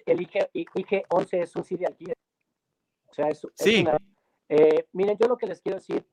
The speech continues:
Speaker 1: eh, y para que el público que nos esté escuchando nos entienda por qué el Mandalorian ha tenido mucho éxito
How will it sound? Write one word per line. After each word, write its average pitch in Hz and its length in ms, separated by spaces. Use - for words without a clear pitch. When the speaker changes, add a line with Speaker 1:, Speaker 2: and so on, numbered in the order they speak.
Speaker 1:
eh, 143 340
y - 100
para 147 200
que - 120
el 123 60
público 170 340
que 135 120
nos - 80
esté 151 260
escuchando 147 440
nos 135 140
entienda 139 400
por - 200
qué - 100
el 151 80
Mandalorian 135 460
ha 127 60
tenido 127 240
mucho 131 260
éxito - 400